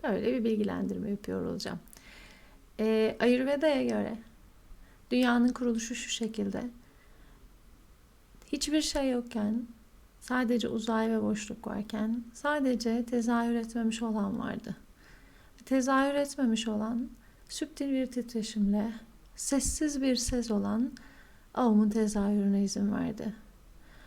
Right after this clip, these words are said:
Aum dediğimiz şey yaratılışın sesi aslında. Sessiz ses olarak geçer. Normalde biz onu üç harf gibi A, U ve M olarak görürüz. Oysa o tek bir sestir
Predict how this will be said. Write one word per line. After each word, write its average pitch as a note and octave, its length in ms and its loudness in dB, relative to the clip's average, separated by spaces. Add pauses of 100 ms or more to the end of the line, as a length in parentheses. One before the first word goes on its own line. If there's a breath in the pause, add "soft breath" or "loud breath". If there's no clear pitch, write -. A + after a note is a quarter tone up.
(300 loud breath)
Aum C4 340 4
dediğimiz C#4 580 6
şey A#3+ 380 -2 (1120 loud breath)
yaratılışın A#3+ 680 4
sesi A#3+ 380 -2
aslında. G#3+ 580 -2 (880 soft breath)
Sessiz - 560 4
ses - 340 0
olarak A3 440 -2
geçer. A#3 540 -6 (640 soft breath)
Normalde B3 480 4
biz C4+ 140 0
onu C4 180 6
üç - 260 -6
harf B3 260 -2
gibi G#3+ 280 2 (120)
A, A3 360 2
U A3 340 2
ve G#3+ 140 4
M G#3+ 300 8
olarak G3 480 0
görürüz. - 520 -6 (340 loud breath)
Oysa C#4+ 240 2
o D#4 40 4
tek D#4 340 -2
bir C4+ 80 2
sestir - 720 -4